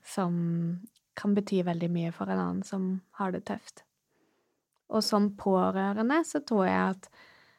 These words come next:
det også er like tøft, fordi at man skal være så sterk, og man skal, eh,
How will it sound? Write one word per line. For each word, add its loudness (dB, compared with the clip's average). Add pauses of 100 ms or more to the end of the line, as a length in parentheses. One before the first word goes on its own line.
(1500)
det 4
også 4
er 6
like 2
tøft, -2
fordi 2
at -2
man 4 (1160)
skal 4
være 2
så -2
sterk, -4 (680)
og 4
man 6
skal, 2
eh, 2